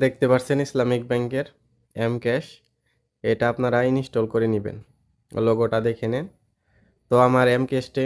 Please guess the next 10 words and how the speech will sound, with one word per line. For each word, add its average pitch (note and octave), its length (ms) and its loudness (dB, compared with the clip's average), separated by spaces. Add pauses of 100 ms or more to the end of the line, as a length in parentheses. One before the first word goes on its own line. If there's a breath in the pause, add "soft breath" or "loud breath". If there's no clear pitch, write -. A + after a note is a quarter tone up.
ইনস্টল C3+ 400 -2
করা C3+ 140 2 (100)
আছে, C3 140 -4 (100)
তো B2+ 140 -4
আমি A#2 180 -2
ইনস্টল A#2+ 500 -6 (100)
করব B2 180 -2 (120)
না। D3 60 -2 (1080 soft breath)
তো A#2 60 -4 (140)
সরাসরি C3 420 2